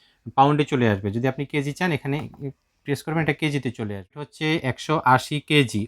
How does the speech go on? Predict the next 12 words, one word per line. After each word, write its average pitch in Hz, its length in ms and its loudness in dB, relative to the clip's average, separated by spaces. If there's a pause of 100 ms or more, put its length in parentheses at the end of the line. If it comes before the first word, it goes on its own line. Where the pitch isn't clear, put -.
অথবা 147 500 4
চারশো 135 300 0
পাউন্ড, 101 340 0
অর্থাৎ 135 240 -10
চারশো 131 280 -6
পাউন্ডকে 147 420 -4
কনভার্ট 135 400 0
করলে 147 200 0
একশো 127 180 2
আশি 123 220 0
কেজি 135 240 0
হয়, 165 160 6